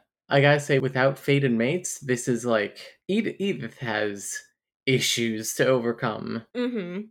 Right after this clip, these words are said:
Speaker 1: Maybe not quite love me whole level issues, but, like, she has some, some deep trust issues.
Speaker 2: Yeah.
Speaker 1: And I'm very glad I didn't have to sit through too much of that.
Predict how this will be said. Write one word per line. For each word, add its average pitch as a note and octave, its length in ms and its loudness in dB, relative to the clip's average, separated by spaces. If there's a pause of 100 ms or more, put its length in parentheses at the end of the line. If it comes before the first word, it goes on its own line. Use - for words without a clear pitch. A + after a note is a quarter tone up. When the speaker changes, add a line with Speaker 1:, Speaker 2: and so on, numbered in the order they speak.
Speaker 1:
Maybe G3+ 380 0
not E3+ 240 -2
quite C3 500 -2
love A#2+ 320 -2
me B2 160 -2
whole B2 560 0 (300)
level C3+ 400 4
issues, C3+ 600 -2 (180)
but, C#3 200 2
like, A2+ 220 0
she - 160 0
has A#2+ 280 2
some, G#2+ 380 -4
some - 360 -10 (120)
deep B2 280 -2
trust - 500 -2
issues. - 680 -8 (420)
Speaker 2:
Yeah. G#3 300 -4 (400)
Speaker 1:
And A2 560 0
I'm G#2+ 460 -2
very C#3 380 4
glad G#2+ 560 -6
I B2+ 60 0
didn't B2+ 180 2
have B2+ 220 0
to A#2+ 80 -6
sit C3+ 420 -2
through A#2 460 0 (320)
too C#3 280 2
much A2 520 0
of A#2+ 220 -8
that. - 320 -8